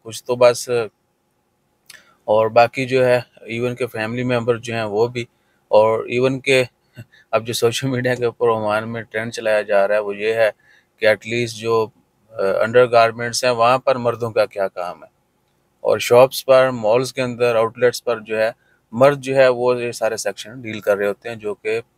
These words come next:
गलत है। So, ओमान में social media के ऊपर बड़ी सख्त जो है, वो campaign चलाई जा रही है कि बाज़ारों में जहाँ पर सिर्फ ख़वातीन के लिए मखसूस सामान जो है, वो बेचा जाता है, वहाँ पर मर्दों को नहीं जाना चाहिए, अखलाकी तौर पर भी नहीं जाना चाहिए।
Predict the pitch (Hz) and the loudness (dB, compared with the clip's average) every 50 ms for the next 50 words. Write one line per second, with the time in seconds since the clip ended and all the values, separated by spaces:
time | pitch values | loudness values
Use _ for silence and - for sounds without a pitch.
0 | - 98 104 110 110 107 101 - 87 85 - _ _ _ _ _ _ _ _ _ | -4 -2 0 2 2 0 0 -2 -8 -10 -10 _ _ _ _ _ _ _ _ _
1 | _ - - 110 107 104 107 104 107 110 110 110 117 127 131 131 139 135 123 - | _ -8 -4 0 2 2 2 2 2 2 2 4 4 4 4 4 2 2 2 2
2 | 127 120 - - 127 123 117 117 123 123 - - 117 - - 120 113 110 110 110 | 0 -2 0 -2 -2 -2 2 2 2 2 2 -2 -6 -4 -2 -2 -2 -2 -4 -4
3 | 113 117 110 - - 110 117 127 120 110 113 113 113 107 - 107 104 - - 104 | -6 -6 -8 -6 -6 -8 -8 -8 -8 -4 -2 -2 -2 -2 -4 -10 -8 -6 -6 -6
4 | 104 98 - 101 101 107 113 120 120 120 117 113 110 110 113 113 117 - _ _ | -6 -8 -6 -2 -2 0 0 2 2 2 2 2 2 0 -2 -4 -4 -6 _ _
5 | _ - - _ _ _ _ 110 110 110 110 104 113 110 110 110 117 127 131 131 | _ -20 -20 _ _ _ _ 0 0 0 2 0 2 4 6 6 6 4 2 0
6 | 131 127 117 117 113 117 120 113 - 120 120 120 - 123 120 123 110 - - 107 | -4 -4 -4 -4 -4 -4 -4 -2 0 -2 -2 -2 -4 -2 -2 -2 -2 -2 0 0
7 | 110 110 107 _ 117 120 123 123 - 127 123 117 117 120 120 117 110 - _ _ | 0 0 0 _ -6 -6 -6 -4 -2 -4 -2 0 2 2 2 2 2 -2 _ _
8 | _ _ _ _ - 104 95 - - 117 117 - - 113 110 107 113 117 113 110 | _ _ _ _ -12 -10 -10 -6 -4 -4 -4 -4 -6 -4 -2 -2 -2 -2 0 2
9 | 113 110 110 107 104 113 113 113 113 104 - 113 110 110 107 - - 113 110 104 | 2 2 2 2 0 -2 -2 -2 -4 -2 -4 -2 0 0 -2 0 0 0 0 0
10 | 104 104 110 104 - 113 107 104 104 98 98 101 107 104 113 104 98 98 110 123 | 0 -2 -2 0 0 -2 0 -2 -4 -8 -6 -8 -10 -8 -8 -8 -6 -4 -4 -4
11 | 127 123 117 113 113 110 113 110 110 110 107 107 104 101 - - 117 113 123 120 | -2 -2 -2 -2 -4 -4 -6 -6 -6 -6 -4 0 0 0 0 -2 -2 0 0 0
12 | 117 - 127 120 117 127 131 131 120 113 110 107 107 101 - 98 95 98 104 113 | 2 2 0 -2 0 -2 -6 -6 -4 -4 -6 -6 -6 -8 -6 -8 -6 -6 -6 -8